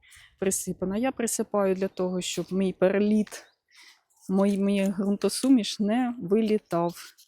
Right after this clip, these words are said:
бо в мене стоїть все на вітру. І мій переліт вічно вилітає з горщика, весь ґрунт вилітає, тому я присипаю. Так, беремо цю тепер агаву,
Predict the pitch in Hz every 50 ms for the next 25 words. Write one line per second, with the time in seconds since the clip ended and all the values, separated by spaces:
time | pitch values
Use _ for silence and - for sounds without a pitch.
0 | _ - - _ _ _ - 190 196 196 196 196 196 190 196 - - - - 196
1 | 196 190 190 - - - - 202 196 190 196 190 185 196 196 190 - - 233 247
2 | 277 311 330 - - - _ _ _ _ _ _ _ _ - - - - _ -
3 | - - - _ _ _ _ _ _ _ - - _ _ _ _ _ _ _ _
4 | _ _ _ _ - - - - - 285 302 285 269 262 254 - - 240 240 240
5 | 247 254 277 277 269 - 240 233 240 233 - - - 233 233 226 220 214 - -
6 | - - 214 226 233 226 226 226 - 247 254 254 247 233 226 220 226 226 226 233
7 | 226 233 - - - 202 - 208 202 208 202 202 196 208 226 220 247 254 247 240
8 | - 214 214 208 208 208 - 214 208 208 208 - - 220 240 294 294 254 240 233
9 | - 233 247 233 - - 240 - _ - 175 180 175 175 175 175 185 202 - _
10 | _ _ - - - - - - - _ _ _ _ _ _ _ _ - - 202
11 | 202 - - - _ - 214 214 247 262 262 262 254 - - - 196 - - 196
12 | - - 196 196 190 196 185 - 247 294 311 302 294 285